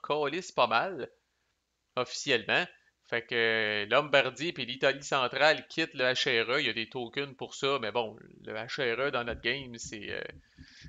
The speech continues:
mon playthrough est pas, est pas le meilleur pour apprendre comment gérer le Holy Roman Empire comme empereur, puis protéger vos sujets, puis tout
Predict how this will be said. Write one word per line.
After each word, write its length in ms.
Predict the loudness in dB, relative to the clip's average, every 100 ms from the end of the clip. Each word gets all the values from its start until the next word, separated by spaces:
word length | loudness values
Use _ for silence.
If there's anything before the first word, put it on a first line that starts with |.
| -20 -20 -20 _
mon 140 | -4 -2
playthrough 420 | 0 0 0 0
est 60 | 2
pas, 120 | 2
est 200 | 2 -2
pas 160 | 0 4
le 60 |
meilleur 440 | 6 8 10 10 8
pour 160 | 6
apprendre 460 | 4 6 4 4 0
comment 300 | 2 2 2
gérer 340 | 0 0 0
le 80 | 0
Holy 280 | 0 -2 -4
Roman 280 | -2 -2 -4
Empire 500 | -6 -2 0 0 -4
comme 160 | -4 -2
empereur, 520 | -4 -4 0 2 2
puis 80 | -2
protéger 420 | -6 -6 -6 -8
vos 180 | -10 -12
sujets, 380 | -12 -10 -6 -6
puis 120 | -6
tout 120 | -12